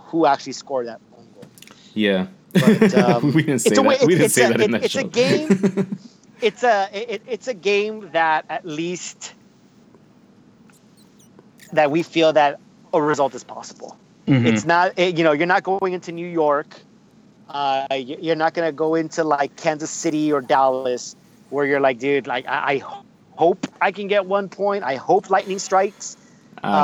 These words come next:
Speaker 1: Um,
Speaker 2: know,
Speaker 1: this is a
Speaker 2: man.
Speaker 1: game where we're like, "You know what? If you actually play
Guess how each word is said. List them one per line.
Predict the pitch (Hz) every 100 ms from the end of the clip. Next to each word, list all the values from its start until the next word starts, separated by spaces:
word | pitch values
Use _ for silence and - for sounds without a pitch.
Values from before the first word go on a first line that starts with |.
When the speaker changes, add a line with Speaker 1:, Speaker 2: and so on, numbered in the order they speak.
| 139
Speaker 1:
Um, | 160
Speaker 2:
know, |
Speaker 1:
this | 180 165
is |
a | 196
Speaker 2:
man. | 151
Speaker 1:
game | 165 165 160
where | 151
we're | 147
like, | 143 135
"You |
know | 170
what? | 170 175 170
If | 156
you | 143 208
actually | 190 233 - 254 233
play | - 254 196 120